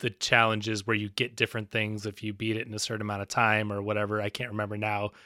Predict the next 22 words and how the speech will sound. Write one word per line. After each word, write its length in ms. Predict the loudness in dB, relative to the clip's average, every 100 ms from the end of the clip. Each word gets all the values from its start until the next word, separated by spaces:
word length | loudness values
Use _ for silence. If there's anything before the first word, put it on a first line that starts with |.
| -10
what 160 | -4 -2
the 60 | 2
challenges 520 | 4 6 4 0 0
are, 280 | 2 2 0
but, 260 | -2 -8 -12 -20 _ _ _
you 140 | -4 -2
know, 80 |
I 120 | -2 2
beat 200 | 6 6
it, 220 | 6 0 _ _ _ -2
I 120 | 0
beat 200 | 2 0
it 160 | 0 -4 _ -14 0
once 500 | 2 2 2 -4 -2
with, 640 | 0 2 0 -2 -8 -16 0
no, 140 | 2
I 100 | 2
beat 160 | 2 -2
it 80 | -2
twice 480 | 0 4 6 4
with 100 | -2 0
Leon, 720 | 2 2 2 0 -2 -4